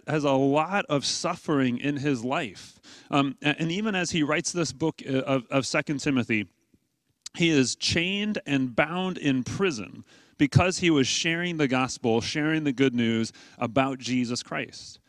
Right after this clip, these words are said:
A-, and he will not escape. This is way late in the life of Paul. He's not going to get out of this prison alive. Uh, so, so, um, see,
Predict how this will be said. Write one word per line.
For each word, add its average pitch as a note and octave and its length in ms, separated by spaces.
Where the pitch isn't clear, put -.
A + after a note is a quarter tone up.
A-, C#3+ 160
and C#3+ 140
he F3 120
will D#3 200
not D3+ 360
escape. D3+ 520
This D3 240
is C3+ 100
way C#3 320
late B2+ 420
in A2+ 140
the A2+ 80
life A2+ 300
of A2 100
Paul. B2 320
He's D3 180
not C#3 280
going D3 220
to B2 80
get B2+ 140
out A#2+ 160
of A#2 80
this A2 140
prison G2+ 340
alive. - 480
Uh, D3 220
so, E3+ 280
so, D#3 360
um, C#3 320
see, - 260